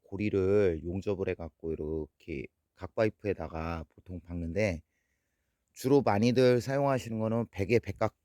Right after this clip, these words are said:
파이프를 사용하지 않고, 어, 오십에 오십 짜리 각파이프라든가 사십에 사십 정도 쓰시는 것 같아요, 농막 회사들이.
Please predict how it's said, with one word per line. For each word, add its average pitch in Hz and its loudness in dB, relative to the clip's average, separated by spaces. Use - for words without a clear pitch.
파이프를 104 0
사용하지 113 -2
않고, 85 0
어, 95 -4
오십에 135 0
오십 117 0
짜리 107 0
각파이프라든가 98 -4
사십에 143 -2
사십 151 -8
정도 123 -4
쓰시는 123 -10
것 110 -8
같아요, 82 -8
농막 92 -10
회사들이. 87 -10